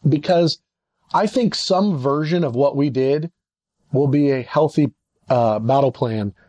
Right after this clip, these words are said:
uh, for a lot of growing houses of prayer. Um, one of the things that's, uh, that's a bit tough, uh, when you're trying to figure out how to do this thing called planting or establishing or building a, a house of prayer is,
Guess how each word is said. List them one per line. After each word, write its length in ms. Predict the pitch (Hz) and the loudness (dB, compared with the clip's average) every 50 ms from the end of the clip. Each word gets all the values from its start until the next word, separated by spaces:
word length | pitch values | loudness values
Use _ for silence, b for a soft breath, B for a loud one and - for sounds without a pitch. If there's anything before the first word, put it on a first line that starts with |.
| b b | b b
uh, 140 | b 123 117 | b -2 -2
for 160 | 113 - 131 | 0 0 0
a 60 | 123 120 | 2 2
lot 200 | 123 123 123 123 | 2 2 2 0
of 60 | 113 | 0
growing 240 | 113 120 120 120 104 | -2 -2 -4 -4 -4
houses 320 | 117 117 107 - 117 101 | -4 -4 -2 -2 -2 -4
of 80 | 107 - | -2 0
prayer. 280 | - 107 90 - - _ _ _ _ _ _ _ _ _ - - | 0 0 0 0 -4 _ _ _ _ _ _ _ _ _ -6 0
Um, 360 | 123 120 117 113 117 107 104 _ _ _ _ _ _ _ _ _ - - | 2 2 2 2 0 -2 -6 _ _ _ _ _ _ _ _ _ -6 -2
one 160 | 131 143 156 | 0 0 2
of 80 | 165 | 2
the 60 | 156 123 | 0 0
things 280 | - 151 147 143 117 | 2 2 2 2 2
that's, 260 | 117 123 117 - - - _ _ _ _ _ _ _ - | 0 -2 -4 -4 -10 -14 _ _ _ _ _ _ _ -4
uh, 340 | - 117 113 107 101 101 101 - _ _ _ _ _ _ _ _ _ _ _ _ _ _ _ _ _ _ _ _ _ _ _ | 0 0 2 2 2 0 -2 -4 _ _ _ _ _ _ _ _ _ _ _ _ _ _ _ _ _ _ _ _ _ _ _
that's 200 | - 147 135 - | -2 -2 0 0
a 40 | 143 | 0
bit 240 | 143 175 190 185 185 | 2 2 0 -2 -4
tough, 640 | - - - - 165 147 113 104 127 - - - - - 131 - | -10 -8 -2 0 0 0 0 -2 -4 -6 -10 -18 -16 -12 -4 -2
uh, 220 | 123 120 117 117 | 0 2 2 2
when 180 | 113 127 127 123 | 2 0 0 0
you're 140 | 120 120 | -2 -2
trying 280 | 117 - - 151 139 135 | -2 -2 -2 -2 -2 -2
to 60 | 120 | -2
figure 260 | - - 127 120 127 | -2 0 0 0 2
out 220 | 120 120 120 - - | 0 0 -2 -4 -6
how 200 | - 135 131 131 | -4 -2 0 0
to 140 | 127 117 110 | 0 -2 -2
do 280 | 104 107 123 127 131 | -2 -2 0 0 0
this 420 | 131 143 143 147 147 - - - _ _ _ _ - | 0 0 -2 -2 -4 -8 -12 -12 _ _ _ _ -10
thing 340 | - - 131 127 127 131 | -4 -2 0 2 2 0
called 320 | 123 - 117 110 107 104 - | 0 0 -2 -2 -2 -4 -8
planting 560 | - - 127 123 123 120 - 135 127 123 117 | -4 -4 -2 -2 -2 -2 0 -2 -2 -2 -2
or 180 | 101 95 101 107 - _ - - | -4 -6 -6 -8 -10 _ -14 -10
establishing 640 | - - - 135 123 120 120 123 117 - 123 113 104 | -8 -4 -2 0 0 0 0 -2 -2 -2 -4 -4 -2
or 60 | 90 | -2
building 440 | 98 101 120 123 127 127 123 120 113 | -2 0 2 2 2 2 0 0 -2
a, 160 | 110 107 104 - | -4 -6 -6 -4
a 100 | 117 110 | -4 -2
house 260 | 107 120 123 120 - | 0 0 -2 -2 -4
of 60 | 120 | -6
prayer 320 | - - 123 123 123 123 - _ _ _ _ _ _ _ _ _ _ - | -2 0 0 0 0 -2 -4 _ _ _ _ _ _ _ _ _ _ -2
is, 380 | 139 131 131 131 123 107 - | 0 2 2 2 2 0 -2